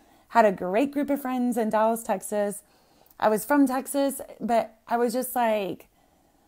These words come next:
oh my gosh, like, him saying that to me changed my life because it gave me a new perspective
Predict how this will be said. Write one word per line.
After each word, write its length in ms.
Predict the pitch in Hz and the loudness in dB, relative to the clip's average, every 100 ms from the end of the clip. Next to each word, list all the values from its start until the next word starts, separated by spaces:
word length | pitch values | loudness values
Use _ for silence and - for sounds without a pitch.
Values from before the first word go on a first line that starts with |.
| _ | _
oh 100 | 294 | 2
my 160 | 269 202 | 2 2
gosh, 300 | 254 202 - | 2 0 -2
like, 240 | 226 - | -8 -8
him 240 | - 294 320 | -4 0 0
saying 340 | 233 262 262 | 0 2 0
that 180 | 208 - | -2 -6
to 80 | 220 | -6
me 160 | 208 | -6
changed 480 | 190 - 208 220 226 | -8 -8 -4 -4 -6
my 160 | 196 180 | -8 -8
life 380 | 175 196 - - | -4 -4 -6 -8
because 560 | 214 208 196 190 185 - _ _ _ _ _ _ _ - | -8 -2 0 0 -4 -10 _ _ _ _ _ _ _ -2
it 80 | 247 | 0
gave 220 | 208 269 | 4 4
me 120 | 240 | 4
a 60 | 240 | 2
new 140 | 220 | 0
perspective 880 | 233 220 214 - 226 233 190 160 175 | 0 -2 -4 0 -2 -2 -6 -6 -6